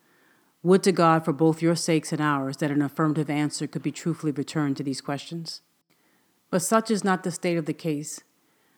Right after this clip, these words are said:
I say it with a sad sense of disparity between us. I am not included within the pale of this glorious anniversary. Your high independence only reveals the immeasurable distance between us.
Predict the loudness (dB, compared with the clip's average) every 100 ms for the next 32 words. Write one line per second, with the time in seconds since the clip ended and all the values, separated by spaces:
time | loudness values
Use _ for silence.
0 | -4 -2 0 2 2 2 -2 -4 0 2
1 | 2 0 -2 -2 -4 -4 -4 0 2 2
2 | 0 -4 -2 -2 -2 -8 -12 _ _ _
3 | _ _ -2 4 6 6 4 0 2 2
4 | 2 0 2 0 0 0 0 0 -2 -4
5 | -2 0 2 2 0 -2 -2 -6 -6 -10
6 | -12 _ _ _ _ _ _ 0 2 4
7 | 4 4 4 2 0 2 2 2 2 2
8 | 2 2 2 2 2 2 2 2 2 0
9 | -2 -2 0 -2 -2 -4 -4 -4 -2 -2
10 | -2 -10